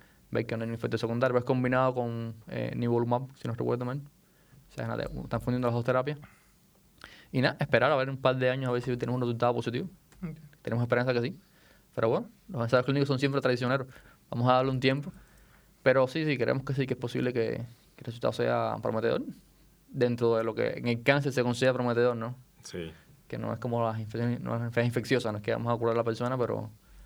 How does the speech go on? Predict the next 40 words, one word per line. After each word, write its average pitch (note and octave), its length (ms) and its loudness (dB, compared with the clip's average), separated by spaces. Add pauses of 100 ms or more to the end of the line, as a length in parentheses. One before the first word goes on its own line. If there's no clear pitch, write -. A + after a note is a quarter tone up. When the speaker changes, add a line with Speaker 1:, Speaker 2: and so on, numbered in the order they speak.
(840)
Speaker 3:
Y A#2 60 -6
Speaker 1:
al A#2 60 0
Speaker 3:
no A2+ 80 2
Speaker 1:
menos B2+ 140 0
Speaker 3:
hay G2 60 -6
Speaker 1:
prolongar A2 480 0 (280)
Speaker 2:
Sí, C#3+ 160 -8
y F#3 120 0
Speaker 1:
la F3 100 4
Speaker 2:
antes E3+ 220 2
Speaker 1:
vida. F3 100 0
Speaker 2:
de E3+ 60 0
seguir, D#3+ 500 -2
para C#3 440 0
las C3 80 -4
personas C#3 340 0
que D3+ 80 0
no D3+ 60 2
saben D#3 200 2
lo D#3 120 0
que D3+ 80 4
es D3 340 2
el C#3 120 -2 (400)
E C#3+ 380 0
G D3 240 0
F, C#3+ 520 0
este, C3 300 -4
es B2+ 40 2
un D3 120 0
factor D3 400 2
de C#3+ 100 0
crecimiento C#3 600 -2
que, A#2 260 -4 (480)
que A2+ 280 -6
los A#2+ 160 -8
tumores B2 680 -2
utilizan B2+ 600 -6
para, A#2 260 -2
pues, A2 140 -10 (220)
mantenerse, A#2+ 800 -6